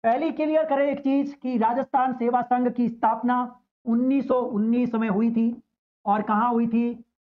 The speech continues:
वर्धा नामक स्थान पर, महाराष्ट्र में। ये चीज clear हुई। इसके बाद में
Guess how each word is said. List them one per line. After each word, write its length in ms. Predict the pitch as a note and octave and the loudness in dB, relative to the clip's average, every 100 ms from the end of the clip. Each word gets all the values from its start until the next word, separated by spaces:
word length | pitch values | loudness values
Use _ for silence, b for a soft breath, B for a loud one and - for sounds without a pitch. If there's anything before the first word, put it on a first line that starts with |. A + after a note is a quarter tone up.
| - | -2
वर्धा 320 | G3+ B3 C4 | 0 2 0
नामक 340 | A#3+ A3 A3 G#3 | 0 0 -2 -6
स्थान 400 | - A3 G#3 G#3+ | -6 -2 0 0
पर, 280 | G#3+ G#3+ G#3+ - _ - | 0 -2 -4 -14 _ -6
महाराष्ट्र 680 | E3+ F3+ G#3+ G3 F3 - | -2 0 2 0 -2 -8
में। 140 | F#3 D3+ _ _ _ _ _ _ | -12 -12 _ _ _ _ _ _
ये 180 | F#3+ A#3 | -2 0
चीज 200 | A#3 A#3+ | 0 -2
clear 240 | C4 B3+ B3 | 0 0 2
हुई। 300 | B3+ C4+ - - _ _ _ - | 0 -2 -6 -18 _ _ _ -6
इसके 360 | A#3+ B3 D4+ D4 | -4 -2 0 2
बाद 240 | A#3 A3 | 2 0
में 180 | G3+ | 0